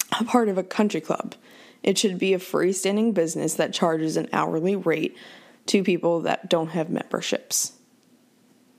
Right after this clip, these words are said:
Because when you open a simulator at a country club, um, you are saying that you care more about money and bringing in revenue for the club than you do about your employees.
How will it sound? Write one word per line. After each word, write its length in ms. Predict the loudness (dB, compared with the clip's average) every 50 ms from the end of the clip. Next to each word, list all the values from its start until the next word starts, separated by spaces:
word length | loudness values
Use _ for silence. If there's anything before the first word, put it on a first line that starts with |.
| _ _
Because 280 | 0 2 2 2 2 2
when 220 | 0 0 0 0
you 200 | 0 0 0 0 2
open 480 | 0 0 0 0 0 0 2 0 0 0
a 160 | 0 0 0
simulator 680 | 0 0 0 0 0 0 0 -2 -2 -2 -2 -2 0 0
at 120 | -2 -2
a 40 | -2
country 380 | -4 -2 -2 -2 -2 -2 -4 -6
club, 480 | -4 -2 -2 0 0 0 0 -2 -2 -4 -8 -18 -20 -20 -20 -20 -20 _ _ _ _ _ _ _ -2
um, 480 | -2 0 0 0 -2 -2 -4 -4 -6 -6 -10 _ _ _ _ _ _
you 340 | 0 2 2 2 2 2 2
are 220 | 2 2 0 -2
saying 500 | -2 -2 0 0 0 2 0 -2 0 0
that 180 | 0 -2 -2 -2
you 140 | -4 -4
care 240 | 0 0 2 2 2
more 260 | 0 -2 -2 0 0
about 340 | 0 0 2 0 0 0 0
money 560 | 0 0 2 0 0 0 0 2 2 0 0 -2 -10 -20 -20 _ _ _ _ _ _ _ _ -2
and 140 | -2 0 2
bringing 320 | 2 0 2 0 0 0
in 140 | 0 0 2
revenue 340 | 0 0 0 0 0 -2 0
for 160 | 0 0 -2
the 80 | -2
club 400 | -2 0 0 0 0 0 -2 -6 -12 -20 -20 -20 -20 -20 _ -2
than 140 | 0 0
you 140 | 2 2 0
do 360 | 2 2 2 2 2 0 0 0
about 580 | 0 -2 0 0 0 0 0 0 -2 -4 -8 -14 _ _ -4
your 200 | -2 0 0 0
employees. 840 | -2 -2 0 0 0 0 0 -4 -6 -6 -4 -4 -4 -4 -4 -6